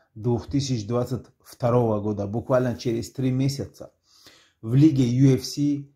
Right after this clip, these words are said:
встречаются в октагоне Ислам Махачев из Дагестана, из Российской Федерации, против Бениела Дариуша из Америки. Бениел Дариуш с-, этнический сириец, родился в Иране.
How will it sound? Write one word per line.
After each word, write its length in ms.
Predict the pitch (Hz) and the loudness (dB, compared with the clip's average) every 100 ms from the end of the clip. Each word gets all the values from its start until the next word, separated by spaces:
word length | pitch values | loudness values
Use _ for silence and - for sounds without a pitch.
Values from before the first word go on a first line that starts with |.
| _ _ _ | _ _ _
встречаются 800 | - 143 135 135 143 135 - 117 | -10 -2 0 2 2 2 0 -2
в 80 | |
октагоне 800 | 113 113 - 117 135 131 104 92 _ _ _ _ _ _ | -2 -4 -6 -4 -2 -2 -2 -10 _ _ _ _ _ _
Ислам 440 | 110 - 147 139 | -6 -2 2 2
Махачев 600 | 135 131 - 139 135 107 | 2 0 0 -2 -2 -6
из 160 | 98 113 | -6 -6
Дагестана, 960 | 117 120 117 - 139 135 123 95 90 _ _ _ _ _ _ - | -4 -4 -6 -8 -2 -2 -2 -4 -10 _ _ _ _ _ _ -14
из 160 | - 135 | -4 2
Российской 520 | 135 - 127 - 117 | 2 2 -4 -4 -6
Федерации, 680 | - 123 131 143 139 117 107 | -4 -2 2 2 2 -2 -8
против 540 | - 147 151 139 - _ _ - | -2 -2 0 -2 -4 _ _ -16
Бениела 760 | 107 120 151 147 139 131 127 - | 0 4 6 6 4 4 2 -2
Дариуша 840 | 113 120 139 120 107 - 90 - _ _ _ | 0 4 6 4 0 -8 -16 -20 _ _ _
из 180 | 127 - | -10 -4
Америки. 760 | 135 135 123 104 104 98 92 _ _ _ | 2 4 4 2 -6 -18 -18 _ _ _
Бениел 440 | 117 156 160 135 | -2 0 2 2
Дариуш 580 | 120 143 147 143 139 - _ | 2 4 4 4 2 -4 _
с-, 200 | - - _ _ _ | -20 -20 _ _ _
этнический 640 | - 147 165 143 143 - 135 | -2 -2 0 0 0 -2 -4
сириец, 680 | - 147 156 170 117 - | -2 0 4 4 4 0
родился 560 | 117 123 127 143 139 120 | -2 2 4 4 2 -2
в 240 | 113 127 - | 0 -4 -4
Иране. 640 | 131 135 139 139 104 92 | 0 2 4 4 0 -6